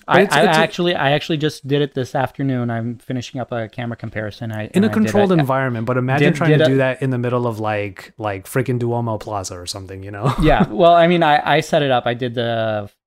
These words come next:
Speaker 1: three-second sh-, or the two-second shutter to take a portrait sh-, shot with the main camera, just to
Speaker 2: Mm-hmm.
Speaker 1: te-, test out portrait mode, you know. Um, but I, it works. It,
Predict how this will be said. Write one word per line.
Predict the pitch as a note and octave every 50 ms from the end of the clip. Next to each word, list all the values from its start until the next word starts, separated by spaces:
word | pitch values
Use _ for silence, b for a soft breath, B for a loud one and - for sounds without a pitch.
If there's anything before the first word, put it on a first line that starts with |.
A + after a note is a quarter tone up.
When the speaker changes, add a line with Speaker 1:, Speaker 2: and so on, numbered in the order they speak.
| _ _ _
Speaker 1:
three-second | - C3+ C3 B2 - C3+ A#2+ - A#2+ A2 -
sh-, | - B2 -
or | - A2 A2 G#2
the | G#2 G2+
two-second | _ - - B2 - C3+ A#2+ A2 B2 A2 G#2
shutter | - - A2 G#2+ A2 G#2 G2+ G2+ F#2 G2+ B2+ _ -
to | - G#2+
take | _ - A#2 G#2+ - -
a | - -
portrait | - - A#2 G#2+ - B2 - -
sh-, | - - - A#2+ - _ _ -
shot | - - - - - B2+ A2+ G#2 G2+ - _ -
with | - A2+ A2 G#2 _ _ -
the | A#2 A#2 A2
main | A2 G#2+ G#2 G2+ G2+
camera, | - - A2 F#2+ F#2 F#2+ F#2 F#2 A2 C3 _ _ _
just | - A#2 G2+ _ -
to | B2
Speaker 2:
Mm-hmm. | A2 G#2+ G#2
Speaker 1:
te-, | F#2+ _ _ _ _ _ -
test | A#2+ G#2+ - -
out | F#2+ - -
portrait | - A#2 G2+ - - -
mode, | G2 G2 F#2+ F#2+ G2+ _ _ -
you | - - G2+
know. | F#2+ G2+ - _ _ _ _ -
Um, | - A2+ A2 G#2 G2+ G2+ - -
but | - D3 C#3 - - -
I, | F2 - A3 G#3+ -
it | - C4 D#4 D#4
works. | A#3 D#3+ F3 G3 G3 - -
It, | A#3 G#3+ G3+